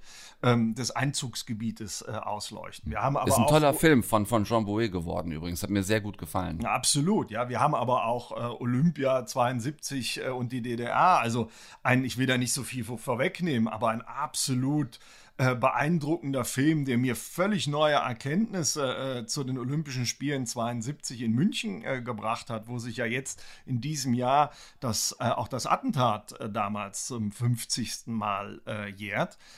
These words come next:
Speaker 2: Ja.
Speaker 1: Und, äh, wir sind da also schon sehr breit aufgestellt. Äh, gestellt. Wir haben auch einen Film drin, Aufsatteln für Afrika, wo es einfach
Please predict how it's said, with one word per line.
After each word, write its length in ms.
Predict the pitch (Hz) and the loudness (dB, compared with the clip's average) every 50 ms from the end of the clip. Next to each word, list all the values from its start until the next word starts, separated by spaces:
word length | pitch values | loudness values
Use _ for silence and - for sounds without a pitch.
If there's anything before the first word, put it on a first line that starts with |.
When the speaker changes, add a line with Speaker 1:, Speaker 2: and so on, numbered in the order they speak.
| - - _ - | -20 -18 _ 0
Speaker 2:
Ja. 160 | 139 139 139 | 0 2 2
Speaker 1:
Und, 240 | 131 113 - - - | 0 -2 -6 -6 -2
äh, 340 | 120 120 117 117 117 113 104 | -2 0 0 -2 -4 -6 -4
wir 180 | 123 123 113 | -2 -2 0
sind 280 | 104 113 151 202 208 175 | 2 4 4 4 6 6
da 140 | 151 139 - | 6 6 6
also 380 | - 117 120 143 135 120 135 | 2 -2 -6 -4 -4 -2 -2
schon 360 | 117 - - 139 156 165 160 143 | -2 -2 0 0 -2 -2 -2 -2
sehr 260 | 120 135 139 139 131 | -2 -2 0 0 -2
breit 680 | 113 98 - 107 92 98 110 131 185 220 214 220 - | -4 -6 -10 -10 -2 0 4 4 4 4 2 -2 -10
aufgestellt. 720 | - - 101 120 135 120 - - - - - 120 117 - | -10 -8 -6 -6 -6 -6 -8 -12 -10 -10 -8 -8 -8 -8
Äh, 100 | - 123 117 110 117 113 | -8 -8 -6 -6 -6 -6
gestellt. 460 | - - - 98 107 135 165 180 151 135 | -6 -6 -6 -6 -2 -2 -2 -2 0 0
Wir 100 | 123 110 | 0 0
haben 160 | 135 147 - | 0 0 -2
auch 140 | - 120 135 | -4 -4 -4
einen 140 | 127 113 | -4 -4
Film 300 | 113 - 127 127 151 160 | -2 0 0 2 2 0
drin, 200 | 135 123 139 139 | 0 -2 -2 -2
Aufsatteln 640 | 131 - 127 151 151 - - 143 143 - 156 143 123 | -2 0 0 -2 -2 -2 -2 -4 -4 -4 -6 -6 -6
für 200 | - 131 - - | -8 -8 -8 -8
Afrika, 580 | 143 151 - - 156 143 - 147 143 139 135 | -8 -10 -8 -8 -8 -6 0 2 2 2 2
wo 140 | 127 135 147 | 2 0 -2
es 120 | 139 117 - | -2 -4 -6
einfach 460 | 110 113 156 156 - 147 135 - | -8 -10 -10 -2 0 0 0 0